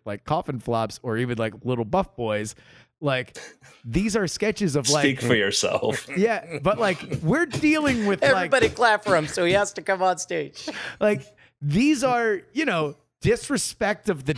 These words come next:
Speaker 1: dead and, like,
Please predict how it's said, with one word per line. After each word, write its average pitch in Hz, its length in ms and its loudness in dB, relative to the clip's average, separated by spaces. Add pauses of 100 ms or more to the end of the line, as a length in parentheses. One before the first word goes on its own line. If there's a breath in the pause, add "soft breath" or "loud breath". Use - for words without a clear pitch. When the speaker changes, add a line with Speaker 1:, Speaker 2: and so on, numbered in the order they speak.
Speaker 1:
dead 147 640 2 (500 loud breath)
and, 170 600 0
like, 156 340 -2